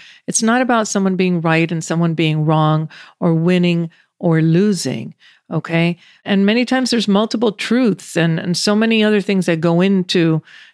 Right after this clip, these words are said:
someone's perspective. And I want you to make kind of like a deal with yourself as to not to try to convince someone of something.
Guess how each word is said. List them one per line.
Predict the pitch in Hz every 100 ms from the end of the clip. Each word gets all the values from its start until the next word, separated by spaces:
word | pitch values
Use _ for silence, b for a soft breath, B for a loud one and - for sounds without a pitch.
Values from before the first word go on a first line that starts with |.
| _ -
someone's | - 185 170 -
perspective. | - - - 185 185 - - - - _ _ _ _ _ _ -
And | 180 175 -
I | 190
want | 196 226 233
you | 233 226 220 - _ -
to | - 202 190 185 - - _ _ _ _ _ _ _ _ -
make | 190 190 226 -
kind | 302 311
of |
like | 294 277
a | 185
deal | 147 170 170 202 226
with | 240
yourself | 254 254 247 269 302 294 - B B B
as | 185 180 -
to | 185
not | 180 180 196 -
to | -
try | - 185 180
to | 202
convince | - 175 170 156 170 208 - - -
someone | - - 202 208 214 226 233 240 b b b -
of | 185 202 -
something. | 214 208 226 233 240 254 285